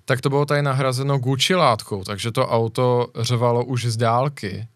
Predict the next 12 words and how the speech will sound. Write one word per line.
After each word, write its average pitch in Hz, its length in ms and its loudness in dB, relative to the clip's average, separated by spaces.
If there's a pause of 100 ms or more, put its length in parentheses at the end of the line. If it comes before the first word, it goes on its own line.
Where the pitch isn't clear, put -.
(260)
že 117 180 -6
je 101 240 -2
to 107 100 -6
něco 107 280 -4
velmi 101 280 -4
speciálního. 104 920 -6
A 101 60 -10
pozlacená 117 760 0
loga, 107 420 0 (320)
samozřejmě 123 560 0
běloboké 113 680 0
p-, 120 160 -16